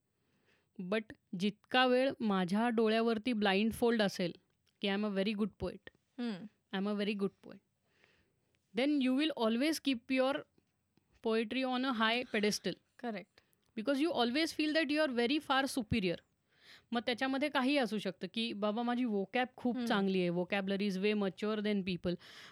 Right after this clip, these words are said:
Speaker 1: But तुम्हाला कोणी काय म्हणतो, रसिक माणसाने जेव्हा रसिक सांगतो ना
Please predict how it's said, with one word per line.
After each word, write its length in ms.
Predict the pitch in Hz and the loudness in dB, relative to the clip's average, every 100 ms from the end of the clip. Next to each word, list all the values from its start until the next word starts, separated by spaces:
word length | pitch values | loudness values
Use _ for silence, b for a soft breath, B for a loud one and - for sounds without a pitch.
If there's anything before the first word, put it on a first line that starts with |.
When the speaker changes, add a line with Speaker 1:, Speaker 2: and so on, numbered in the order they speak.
| B 196 | B -2
Speaker 1:
But 160 | 240 262 - _ _ _ _ _ _ _ _ _ - - _ _ _ _ | -2 -2 -14 _ _ _ _ _ _ _ _ _ -20 -20 _ _ _ _
तुम्हाला 500 | 247 202 226 269 294 - _ - | 0 2 2 0 -2 -4 _ -4
कोणी 340 | 247 247 302 269 _ _ _ _ - | 0 2 0 -2 _ _ _ _ -4
काय 120 | 247 | -2
म्हणतो, 280 | 277 220 214 | 0 2 2
रसिक 400 | 208 202 302 285 | 2 2 0 0
माणसाने 500 | 285 269 262 269 277 | 2 2 2 2 2
जेव्हा 260 | 262 254 | 2 2
रसिक 320 | 254 226 294 - | 2 0 -2 -2
सांगतो 400 | 277 240 226 | -2 -2 -2
ना 100 | 240 | 0